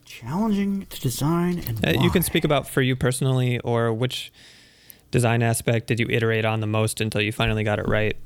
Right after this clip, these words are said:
Speaker 1: Well, I think the thing that we got a lot of flack for, um, was the passive cooling.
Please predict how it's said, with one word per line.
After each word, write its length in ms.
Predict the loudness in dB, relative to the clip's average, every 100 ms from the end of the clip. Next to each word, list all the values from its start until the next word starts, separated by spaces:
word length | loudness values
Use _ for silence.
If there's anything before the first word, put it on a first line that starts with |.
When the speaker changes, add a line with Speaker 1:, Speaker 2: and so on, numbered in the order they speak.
| -16 -20 -20 -20 -20 _ _ _
Speaker 1:
Well, 160 | -2 0
I 80 | 0
think 240 | 0 0
the 80 | -2
thing 300 | 0 0 2
that 120 | 0
we 120 | 0
got 160 | 0 0
a 40 |
lot 200 | 0 0
of 80 | -2
flack 360 | -2 -2 -2 -6
for, 460 | -4 -2 -2 -6 -12 _ _ _ -4
um, 680 | -2 0 0 0 -2 -4 -8 -18 -20 _ _ _
was 460 | -4 0 0 0 -2
the 360 | 0 0 0 -6 _
passive 760 | -2 -2 0 -2 -2 -4 -8 -6
cooling. 380 | -2 -2 -4